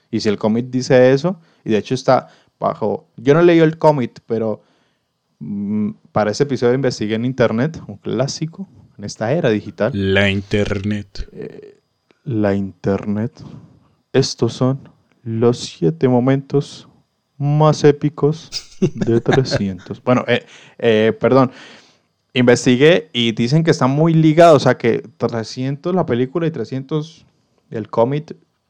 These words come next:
Speaker 1: están muy, muy, muy, muy bien hechos, pero bueno.
Speaker 2: Como en su
Speaker 1: Retomando
Speaker 2: momento,
Speaker 1: y ligando.
Speaker 2: V de Venganza también, ¿no?
Speaker 1: Ajá, sí. Entonces, recapitulando y, y retomando, digamos, en ese especial de, de, de,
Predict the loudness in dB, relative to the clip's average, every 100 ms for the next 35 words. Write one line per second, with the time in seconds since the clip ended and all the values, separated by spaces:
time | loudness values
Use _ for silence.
0 | _ -6 -2 0 -2 -2 -2 -2 -4 -6
1 | -6 -8 -6 -4 -4 -6 -14 -10 -6 -6
2 | -8 -10 -10 -10 -4 -2 2 4 4 6
3 | 6 4 4 2 0 -2 -4 0 2 2
4 | 4 2 2 2 2 2 2 -2 -4 -4
5 | -4 -6 -10 _ _ _ _ _ _ _
6 | _ _ _ _ _ _ _ -6 -2 2
7 | 2 0 -10 _ _ -8 -6 -6 _ _
8 | _ _ _ _ -12 -2 0 0 -4 -18
9 | -8 -8 -6 -10 -4 -2 -2 -4 -4 -8
10 | -8 -10 -6 -4 -2 -4 -2 -2 -4 -8
11 | -12 -12 -4 -2 -2 -4 _ _ _ -6
12 | -2 -2 -2 -6